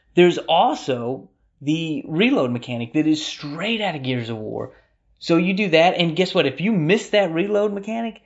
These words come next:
it is a long time to reload some of these weapons. Plus,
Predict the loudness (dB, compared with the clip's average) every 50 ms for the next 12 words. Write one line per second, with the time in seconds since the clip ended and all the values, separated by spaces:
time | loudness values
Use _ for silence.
0 | _ _ _ _ 0 2 2 2 2 2 -2 -4 -4 -4 -2 0 2 2 2 2
1 | 0 -2 -6 -8 -6 -6 -4 -4 -6 -6 -4 0 2 2 4 4 4 2 0 -2
2 | -4 -4 -4 -4 -4 -6 -8 -4 0 0 0 2 0 -4 -8 -10 -14 -18 _ _
3 | _ _ _ _ _ -6 -2 0 2 2 2 0 -2